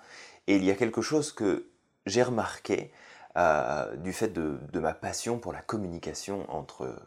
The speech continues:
entre les individus, c'est qu'à chaque fois que nous commençons à justifier, que nous commençons à chercher des justifications, des explications,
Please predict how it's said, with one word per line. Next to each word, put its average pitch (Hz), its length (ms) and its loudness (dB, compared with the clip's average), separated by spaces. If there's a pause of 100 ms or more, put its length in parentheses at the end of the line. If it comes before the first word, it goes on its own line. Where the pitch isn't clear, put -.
(160)
entre - 240 -10
les 92 140 -2
individus, 69 520 -8 (640)
c'est - 140 0
qu'à 101 140 2
chaque 131 220 -2
fois - 200 -2
que - 140 -6
nous 95 580 -2 (800)
commençons 143 540 0
à 78 160 -2 (380)
justifier, - 840 -8 (260)
que - 80 -8
nous 82 140 -2
commençons 110 480 -2
à 85 60 -4
chercher 113 480 -4 (280)
des - 120 2
justifications, 165 720 -4
des 92 240 0
explications, 131 760 -2